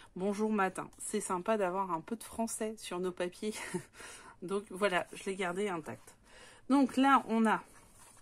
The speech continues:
le rabat de droite. Donc ici, on garde comme ça, il n'y a rien à faire. Derrière, ce que j'ai fait, c'est que j'ai pris un fond du vintage vert.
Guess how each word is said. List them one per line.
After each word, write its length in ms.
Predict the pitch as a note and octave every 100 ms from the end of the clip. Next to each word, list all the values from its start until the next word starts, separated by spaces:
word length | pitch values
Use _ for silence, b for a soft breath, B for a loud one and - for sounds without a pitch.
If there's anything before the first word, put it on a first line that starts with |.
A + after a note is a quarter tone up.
| - -
le 200 | G#3 B3
rabat 460 | A3+ G#3 F3+ D#3 - - E3+
de 180 | F#3+
droite. 540 | G3 D3 C#3 G#3+ - - -
Donc 200 | E3+ D#3+ - - -
ici, 360 | G#3 - - G#3 - - D#3
on 100 | E3+
garde 300 | E3+ F#3+ -
comme 180 | - F3
ça, 240 | E3 E3+ -
il 60 | D#3+
n'y 60 | E3
a 60 | D#3
rien 240 | D#3+ D3+
à 100 | C3
faire. 300 | - C#3+ A#3+ - B B B B B -
Derrière, 580 | A#3+ C#4+ B3+ G3 D3+ - B B B -
ce 80 |
que 160 | - B3
j'ai 180 | A3+ A3
fait, 160 | A3
c'est 180 | G#3 F#3
que 60 | E3
j'ai 160 | E3+
pris 220 | F3 - F3+
un 160 | F3
fond 400 | - - F3+ F3 - -
du 240 | D#3 D#3+
vintage 480 | D#3+ E3 D#3+ D#3+ D3+
vert. 320 | D#3+ E3+ C#4+